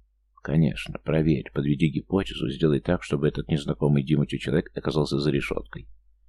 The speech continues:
И взамен тебе что-нибудь предложит. У дьявола много вариантов, найдется и для тебя, Димыч, подходящий».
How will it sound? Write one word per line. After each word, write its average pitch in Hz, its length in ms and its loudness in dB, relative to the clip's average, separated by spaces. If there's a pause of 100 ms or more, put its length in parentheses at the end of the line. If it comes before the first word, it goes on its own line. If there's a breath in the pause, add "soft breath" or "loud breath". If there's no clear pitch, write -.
И 76 100 2
взамен 73 340 6
тебе 78 300 2
что-нибудь - 460 2
предложит. 55 680 -4 (540)
У 87 80 2
дьявола 90 360 2
много 90 380 6
вариантов, 101 640 2
найдется 78 480 2
и - 100 -2
для 69 120 2
тебя, 73 360 0
Димыч, 85 360 2
подходящий». - 880 -2